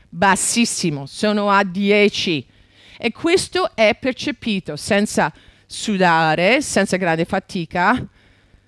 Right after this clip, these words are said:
leggerezza sulle gambe, è percepito dal mio cervello come se fosse un consumo calorico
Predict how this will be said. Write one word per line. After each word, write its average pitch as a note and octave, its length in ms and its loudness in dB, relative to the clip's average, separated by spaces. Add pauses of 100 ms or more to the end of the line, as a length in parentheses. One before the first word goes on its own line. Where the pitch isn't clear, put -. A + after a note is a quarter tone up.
(500)
leggerezza A#3 480 2
sulle A3 220 -2
gambe, A3 560 0 (420)
è A3+ 100 -4
percepito A#3 500 -2
dal A3 120 2
mio G3+ 140 0
cervello G3 440 -2
come G#3 260 -4
se G3+ 160 -6
fosse G#3 320 -6
un F#3 80 -2
consumo G3 440 -4
calorico F#3 720 -2